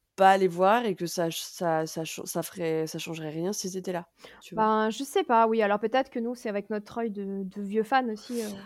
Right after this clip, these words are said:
Speaker 1: Bah, nous, en tant que fans,
Speaker 2: Mmh.
Speaker 1: on est là à se dire : « Ah oui, c'est cool, et cetera. » Mais en vrai,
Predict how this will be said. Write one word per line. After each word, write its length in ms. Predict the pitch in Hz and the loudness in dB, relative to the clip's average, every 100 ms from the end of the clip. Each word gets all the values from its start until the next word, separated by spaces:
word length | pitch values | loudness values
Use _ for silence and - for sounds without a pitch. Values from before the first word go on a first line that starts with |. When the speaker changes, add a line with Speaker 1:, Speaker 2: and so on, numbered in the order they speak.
| - | -4
Speaker 1:
Bah, 300 | 196 185 180 | 6 8 8
nous, 160 | 185 233 | 6 4
en 120 | 226 | 4
tant 180 | 185 190 | 4 2
que 60 | 180 | 4
fans, 220 | 220 226 | 4 6
Speaker 2:
Mmh. 40 | |
Speaker 1:
on 140 | 190 170 | 4 2
est 80 | |
là 120 | 175 190 | 4 4
à 80 | |
se 60 | 180 | 2
dire : « 100 | 175 | 2
Ah 80 | 175 | 0
oui, 80 | 208 | 0
c'est 180 | 202 170 | 0 -2
cool, 180 | 208 | 0
et 60 | 202 | -2
cetera. » 380 | 165 165 190 214 | -2 -4 -2 0
Mais 220 | 180 156 | 0 -2
en 100 | - | -4
vrai, 440 | 156 165 190 196 | -4 0 6 6